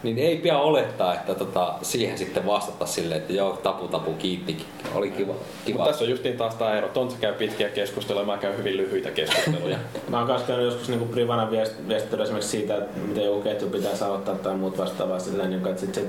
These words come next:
Speaker 3: ole tullut välttämättä niinku semmoista toivottua lopputulosta, em-, et sitä ketjua olisi muokattu, niin sit se on se ketju vaan lähtenyt siitä huitsen nevada. Niin
Speaker 1: Mm.
Speaker 3: tota, se on saattanut se sama jäsen sitten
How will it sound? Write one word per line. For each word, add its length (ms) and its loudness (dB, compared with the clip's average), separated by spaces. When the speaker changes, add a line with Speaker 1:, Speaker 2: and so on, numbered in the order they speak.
Speaker 3:
ole 80 0
tullut 280 0
välttämättä 560 0
niinku 240 -2
semmoista 380 -2
toivottua 420 0
lopputulosta, 640 0
em-, 140 -2
et 260 0
sitä 180 -4
ketjua 340 0
olisi 120 0
muokattu, 580 0
niin 80 -2
sit 100 -6
se 60 2
on 60 0
se 80 -2
ketju 280 0
vaan 140 2
lähtenyt 340 0
siitä 200 -2
huitsen 280 -2
nevada. 340 0
Niin 100 -2
Speaker 1:
Mm. 60 -2
Speaker 3:
tota, 240 0
se 80 0
on 100 2
saattanut 360 0
se 100 -8
sama 360 0
jäsen 220 0
sitten 280 -2